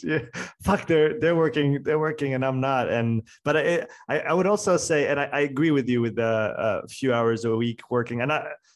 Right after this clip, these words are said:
that's probably something we should all tend towards,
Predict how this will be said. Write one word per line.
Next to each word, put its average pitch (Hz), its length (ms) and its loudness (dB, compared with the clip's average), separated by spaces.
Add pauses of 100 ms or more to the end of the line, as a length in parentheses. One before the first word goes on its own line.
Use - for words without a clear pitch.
(180)
that's 127 280 -10
probably 139 320 0
something 113 300 -2
we 107 80 -2
should 104 140 -6
all 110 140 0
tend 113 320 -4
towards, 107 760 -2